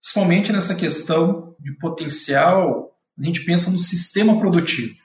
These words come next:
Por exemplo, no Cerrado a gente tem muito binômio soja e milho safrinha. Quando a gente faz esse milho consorciado com braquiária, a gente tem alguns dados de experimentos de longa duração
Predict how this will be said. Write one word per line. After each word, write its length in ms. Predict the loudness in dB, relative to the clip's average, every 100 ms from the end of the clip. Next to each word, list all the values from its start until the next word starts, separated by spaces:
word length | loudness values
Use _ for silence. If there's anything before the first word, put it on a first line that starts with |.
| _
Por 100 | -6
exemplo, 240 | -2 -2 -2
no 160 | -2
Cerrado 480 | -2 0 4 4 2
a 60 | 0
gente 180 | -4
tem 140 | 0 0
muito 420 | 0 2 0 0
binômio 500 | 0 2 2 0 -4
soja 840 | -4 -2 2 4 4 2 -2 -4 -4
e 80 | 0
milho 300 | 2 2 2
safrinha. 560 | 2 0 -2 -4 -4 -6 _ -2
Quando 140 | 2
a 40 | 4
gente 180 | 2
faz 200 | 0 0
esse 360 | 2 -2 -4 -4
milho 600 | 0 2 2 0 -4 -10
consorciado 1040 | -10 -8 -6 -4 -4 -2 2 2 2 0 -4
com 160 | -8 -4
braquiária, 840 | -4 -4 -4 0 0 0 -6 -10 _ _ _ _ _
a 80 | -4
gente 280 | -2 -4 -4
tem 80 | 0
alguns 500 | 0 2 2 2 2
dados 640 | 4 6 4 2 -4 -8
de 220 | -12 -10 -8
experimentos 640 | -8 -6 -4 -4 -4 -6
de 160 | -6 -2
longa 360 | 0 0 0
duração 800 | -2 -2 -2 -2 -4 -2 -4 -6